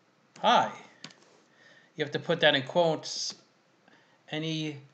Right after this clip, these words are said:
word or letter, you have to put in quotes. Numbers, you don't have to put in quotes. So right now there's a four in there, so it's gonna say N for no. But if I put H I, it says Y.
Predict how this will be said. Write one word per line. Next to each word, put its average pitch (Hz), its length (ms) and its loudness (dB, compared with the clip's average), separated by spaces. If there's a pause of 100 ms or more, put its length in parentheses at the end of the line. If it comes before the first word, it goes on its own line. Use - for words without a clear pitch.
(500)
word 151 560 6 (320)
or 135 240 0
letter, 131 600 4 (1000)
you 143 120 -8
have 131 120 0
to 135 60 -10
put 139 160 -6
in 131 100 -6
quotes. 123 440 -2
Numbers, 131 400 -2
you 131 60 -4
don't 120 100 -6
have 113 100 -14
to 120 80 -10
put 123 160 -16
in 117 80 -14
quotes. - 380 -18 (1120)
So 131 320 -6
right 156 160 0
now 147 160 2
there's 135 120 -2
a 123 60 -2
four 170 320 4
in 151 60 2
there, 123 340 4
so 117 560 -2 (220)
it's - 400 -12 (120)
gonna 120 200 -4
say 120 300 -4
N 131 320 2
for - 180 -12
no. 120 500 0
But 127 140 0
if 117 180 -2
I 120 80 0
put 135 320 -2 (380)
H 135 360 -8
I, 143 460 4 (800)
it 131 100 -14
says 123 240 -2
Y. 143 480 4